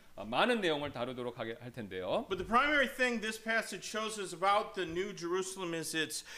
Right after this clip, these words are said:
Speaker 2: uh, festive and celebratory appearance.
Speaker 1: 예, 근데 이제 지금 이 본문 구절에서 새로운 예루-, 새 예루살렘에 관해서 보여주는 것은요,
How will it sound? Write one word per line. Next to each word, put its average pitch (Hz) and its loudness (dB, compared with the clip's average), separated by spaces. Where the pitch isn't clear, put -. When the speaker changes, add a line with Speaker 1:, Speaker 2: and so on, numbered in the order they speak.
Speaker 2:
uh, 151 6
festive 233 2
and 131 -4
celebratory 180 -2
appearance. 117 -12
Speaker 1:
예, 143 2
근데 240 4
이제 208 2
지금 180 0
이 175 0
본문 180 0
구절에서 175 0
새로운 202 -2
예루-, 143 -2
새 202 -2
예루살렘에 151 -4
관해서 135 -2
보여주는 123 -4
것은요, 101 -2